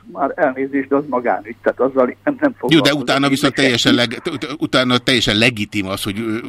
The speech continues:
Speaker 2: ő elinduljon önállóan.
Speaker 1: Az is legitim, min-, minden legitim, tehát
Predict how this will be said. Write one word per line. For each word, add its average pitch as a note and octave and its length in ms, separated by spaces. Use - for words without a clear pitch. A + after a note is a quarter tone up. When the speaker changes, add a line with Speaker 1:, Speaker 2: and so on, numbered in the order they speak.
Speaker 2:
ő B2 80
elinduljon G#2 500
önállóan. D2+ 480
Speaker 1:
Az G3 160
is F3+ 140
legitim, E3 440
min-, G3+ 280
minden E3+ 340
legitim, A#2+ 480
tehát - 240